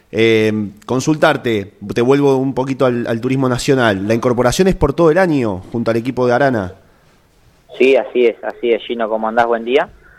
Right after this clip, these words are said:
Speaker 2: Es para todo lo que resta del año. Eh, era, a ver, la, el, el turismo nacional hoy es, es la categoría más fuerte que está.
Speaker 1: Sí.
Speaker 2: Primero porque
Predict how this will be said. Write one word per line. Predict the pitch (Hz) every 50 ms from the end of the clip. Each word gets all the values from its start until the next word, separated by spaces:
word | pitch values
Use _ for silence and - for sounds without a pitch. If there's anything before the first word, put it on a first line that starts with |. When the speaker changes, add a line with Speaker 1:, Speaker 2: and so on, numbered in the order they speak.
| _ - - _ _
Speaker 2:
Es | - 131 123 -
para | - - 127 123 123 120 113 110
todo | - _ - 143 147 147
lo | 143 135 127
que | 120 123
resta | 123 143 139 139 - 135
del | 131 127 127
año. | 139 147 156 170 180 190 208 202 - - _ _ _ -
Eh, | - 120 117 113 113 110 110 107 107 107 104 104 101 98 98 98 95 98 101 110 - _ -
era, | - 175 185 180 170 147 135
a | - - 131 131
ver, | 131 127 127 127
la, | 127 123
el, | 117 131 127 123 127 120 -
el | 131 131 131 131 123 - _ _ - -
turismo | - 160 170 175 180
nacional | 165 139 - - 135 151 160 156 143
hoy | 143 143 147 139 123 107 - _ -
es, | -
es | 107 - - - -
la | - 104 92
categoría | - 104 - - 113 110 120 120 117
más | 120 104 - -
fuerte | 127 120 117 113
que | - -
está. | - 120 135 175 208 160 - - - -
Speaker 1:
Sí. | - - 113 87 90 92 - - _ _ _ - - -
Speaker 2:
Primero | 120 123 139 165 175 175 165 135
porque | 131 127 123 113 - 120 110 110 110 107 104 104 104 101 101 101 101 101